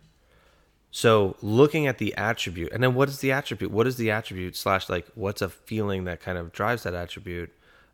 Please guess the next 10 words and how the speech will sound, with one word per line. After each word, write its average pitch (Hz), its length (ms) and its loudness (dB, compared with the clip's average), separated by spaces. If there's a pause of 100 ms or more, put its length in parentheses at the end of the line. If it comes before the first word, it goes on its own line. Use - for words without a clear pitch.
(140)
um, 82 540 -6
w-, 92 320 -8 (440)
within 98 360 -2
you, 73 200 -10
like 87 140 -8
a 85 60 0
virtue 90 720 0 (460)
or - 100 -10
something? 85 260 -6 (240)
Not, 127 480 4